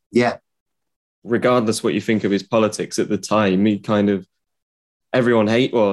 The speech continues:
Speaker 2: lot of traditional Americans kind of hated him, didn't they? 'Cause it was this, to them, he was still a kid kind of stepping into the
Speaker 1: Yeah, yeah,
Speaker 2: Oval
Speaker 1: yeah.
Speaker 2: Office, and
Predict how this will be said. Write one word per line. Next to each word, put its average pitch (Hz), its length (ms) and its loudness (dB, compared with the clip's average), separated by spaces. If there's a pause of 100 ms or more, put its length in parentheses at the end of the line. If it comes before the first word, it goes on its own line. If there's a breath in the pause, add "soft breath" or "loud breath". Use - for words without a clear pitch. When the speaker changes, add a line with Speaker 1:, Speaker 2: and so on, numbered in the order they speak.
Speaker 2:
lot - 300 -2
of 117 160 -8 (140)
traditional 117 580 0
Americans 107 560 0
kind 107 160 -4
of 95 80 -4
hated 110 260 0
him, 92 100 -2
didn't 110 140 -2
they? 90 120 -4
'Cause 101 160 -10
it 107 40 -2
was 98 120 -4
this, 101 280 -10 (220)
to 120 100 -2
them, 104 240 0
he 98 80 -2
was 98 200 -4
still 107 220 -4
a 95 60 -4
kid 107 440 -6
kind 101 240 -6
of 92 120 -10 (420)
stepping 110 380 -4
into 104 240 -2
the 110 60 2
Speaker 1:
Yeah, 110 80 2
yeah, 110 80 2
Speaker 2:
Oval 107 180 0
Speaker 1:
yeah. 98 60 0
Speaker 2:
Office, - 400 -8
and 98 280 -6